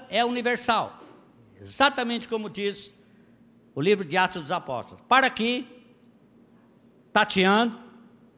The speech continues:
pudessem achar.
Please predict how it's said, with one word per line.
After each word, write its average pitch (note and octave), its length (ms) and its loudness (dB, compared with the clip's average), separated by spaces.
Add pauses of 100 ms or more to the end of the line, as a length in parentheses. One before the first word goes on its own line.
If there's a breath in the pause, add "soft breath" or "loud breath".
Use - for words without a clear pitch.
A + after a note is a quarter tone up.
(120)
pudessem D3+ 880 -4 (1500)
achar. C3+ 600 -6